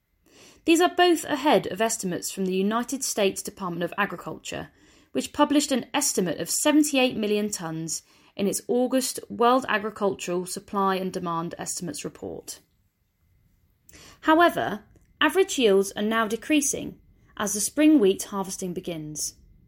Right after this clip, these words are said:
Many of these crops have been impacted by prolonged periods of hot, dry weather conditions. It seems likely that Russia will still produce its second highest wheat crop to date,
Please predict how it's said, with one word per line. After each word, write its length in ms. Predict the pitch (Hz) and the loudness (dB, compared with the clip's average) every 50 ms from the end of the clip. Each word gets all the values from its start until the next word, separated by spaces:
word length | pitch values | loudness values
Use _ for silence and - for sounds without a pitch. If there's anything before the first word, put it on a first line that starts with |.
| _ _ _ _ _ _ _ _ _ _ _ | _ _ _ _ _ _ _ _ _ _ _
Many 260 | 285 320 311 349 370 | 6 6 6 6 4
of 100 | 370 370 | 2 2
these 220 | - 339 349 320 | 2 2 2 0
crops 360 | - - 220 190 - - - - | 0 -2 -2 -2 -2 -4 -6 -6
have 100 | 208 - | 0 2
been 120 | 233 220 | 2 2
impacted 720 | - - 247 262 254 262 - - - - - 185 180 - | 2 2 2 2 2 0 -2 -8 -8 -6 -8 -8 -8 -4
by 140 | - 196 196 | -4 -4 -4
prolonged 540 | 196 - 214 202 214 233 262 285 302 294 - | -4 -4 -2 0 2 4 6 6 6 6 4
periods 440 | - 233 196 185 180 175 165 - 180 | -2 -2 0 0 0 -2 -2 -4 -6
of 80 | 170 | -8
hot, 360 | - - - 185 175 - - - | -10 -8 -8 -8 -8 -8 -12 -10
dry 240 | - 214 202 190 185 | -8 -4 -4 -4 -2
weather 200 | 175 175 165 165 | -2 -4 -6 -6
conditions. 720 | - - 165 - - 151 - - - 98 110 98 - - - _ _ _ _ _ _ _ _ _ _ _ _ _ _ _ _ _ | -8 -12 -14 -14 -12 -14 -12 -12 -10 -12 -10 -12 -12 -14 -16 _ _ _ _ _ _ _ _ _ _ _ _ _ _ _ _ _
It 120 | - 269 - | 0 2 2
seems 360 | - 330 320 311 311 294 294 | 6 6 8 8 8 8 6
likely 640 | 302 320 330 302 294 - - 175 160 175 196 196 - _ _ _ _ _ - | 4 4 4 2 0 -4 -6 -6 -4 -4 -4 -6 -10 _ _ _ _ _ -4
that 180 | 240 208 202 | -4 -2 -2
Russia 240 | 254 277 - - 269 | -2 -2 -2 -2 -4
will 140 | 220 226 233 | -4 -4 -4
still 340 | - - - 294 302 320 320 | -4 -4 0 2 2 2 2
produce 480 | 320 - 294 - 226 208 196 190 - | 0 -4 -4 0 2 2 2 2 2
its 300 | - 190 - - - - | 0 0 0 0 -2 0
second 380 | - 294 277 - 285 269 262 262 | 0 0 0 2 2 2 2 2
highest 420 | - 220 196 185 190 190 - - | 0 -2 -2 0 -2 -2 -4 -8
wheat 300 | 208 190 214 208 - - | -6 -6 -6 -6 -6 -8
crop 240 | - - 170 - - | -8 -8 -8 -8 -8
to 100 | - 185 | -8 -6
date, 460 | 190 170 151 139 113 - - - - | -4 -2 -2 -4 -6 -6 -10 -12 -14